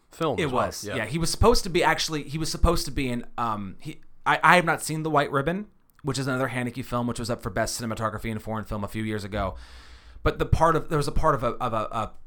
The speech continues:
Speaker 2: a pastor in the movie that he had written for Ulrich, but he had unfortunately died before they could film it. And his wife,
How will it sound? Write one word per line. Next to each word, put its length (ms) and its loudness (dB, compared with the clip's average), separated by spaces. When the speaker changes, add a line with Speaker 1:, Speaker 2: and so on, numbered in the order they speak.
Speaker 2:
a 200 -2
pastor 500 2
in 140 -8
the 60 -6
movie 200 -6
that 120 -4
he 160 -6
had 180 -6
written 400 2
for 400 0
Ulrich, 420 0
but 160 2
he 120 -2
had 180 -6
unfortunately 560 -4
died 380 0
before 440 -2
they 160 -10
could 140 -16
film 220 -6
it. 120 -10
And 120 -6
his 140 -6
wife, 580 2